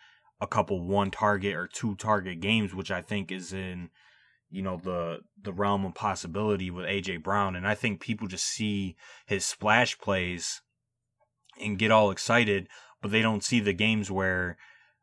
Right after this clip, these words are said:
the Titans don't even throw the ball or Tannehill doesn't even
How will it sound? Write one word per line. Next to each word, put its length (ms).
the 100
Titans 480
don't 400
even 260
throw 200
the 80
ball 360
or 260
Tannehill 460
doesn't 240
even 340